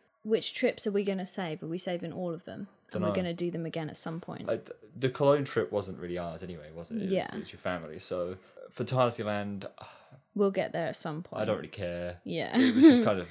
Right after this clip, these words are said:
Speaker 2: a nice, happy accident, as it were.
Speaker 1: Yeah.
Speaker 2: To quote Bob Ross.
Speaker 1: <laughs>
Speaker 2: Um,
Speaker 1: You love that quote.
Speaker 2: mm-hmm.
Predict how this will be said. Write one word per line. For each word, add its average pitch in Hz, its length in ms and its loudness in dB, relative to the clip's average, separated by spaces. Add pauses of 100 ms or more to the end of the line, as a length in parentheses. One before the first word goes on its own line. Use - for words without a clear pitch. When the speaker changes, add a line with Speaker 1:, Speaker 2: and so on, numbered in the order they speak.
(160)
Speaker 2:
a 92 100 -2
nice, 92 420 -2
happy 90 460 -8
accident, 92 580 -8
as 95 80 -14
it - 120 -10
were. 85 260 -8
Speaker 1:
Yeah. 185 320 -4 (220)
Speaker 2:
To - 80 -16
quote 185 340 -8
Bob 87 200 -4
Ross. 92 400 -8 (220)
Speaker 1:
<laughs> 262 80 4
Speaker 2:
Um, 1077 480 8 (300)
Speaker 1:
You 262 120 8
love 262 280 2
that - 180 -4
quote. - 400 -10 (180)
Speaker 2:
mm-hmm. 104 260 -6